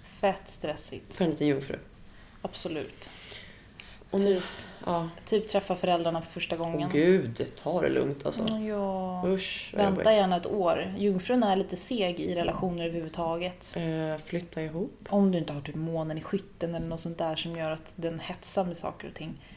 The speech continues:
Speaker 1: Men generellt så är jungfrun väldigt seg med att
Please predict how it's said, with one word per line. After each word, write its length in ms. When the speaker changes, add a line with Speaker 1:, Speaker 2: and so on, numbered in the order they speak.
Speaker 1:
Men 280
generellt 480
så 140
är 60
jungfrun 600
väldigt 1080
seg 1000
med 360
att 400